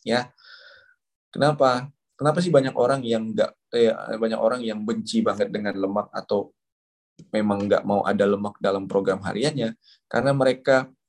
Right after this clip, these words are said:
beranggapan lemak itu, eh, sembilan kalori satu gramnya, kalau protein dan karbohidrat satu gramnya itu empat kalori kurang lebih. Sehingga dengan banyak makan lemak, otomatis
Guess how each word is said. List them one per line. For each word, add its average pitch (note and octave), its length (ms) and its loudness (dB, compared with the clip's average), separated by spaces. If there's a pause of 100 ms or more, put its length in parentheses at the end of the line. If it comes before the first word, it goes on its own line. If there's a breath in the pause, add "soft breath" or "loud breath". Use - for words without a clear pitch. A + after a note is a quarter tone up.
(180)
beranggapan B2+ 720 2 (1040)
lemak A#2 320 0
itu, D3 540 -2 (320)
eh, - 260 2
sembilan A#2 480 2 (380)
kalori A2+ 580 2 (140)
satu A2 320 -2
gramnya, A#2 500 0
kalau A#2+ 300 0
protein A2+ 400 2
dan A2 100 4
karbohidrat A2 560 -2
satu A2+ 300 -8
gramnya A2 320 0
itu - 240 -8 (160)
empat - 240 -6 (320)
kalori A2 340 2
kurang G2+ 240 -4
lebih. G2 220 -8 (320 soft breath)
Sehingga A#2+ 420 2
dengan A2 300 0
banyak G#2+ 260 0
makan G#2 380 -6
lemak, E3 260 -2 (480)
otomatis A2+ 840 -2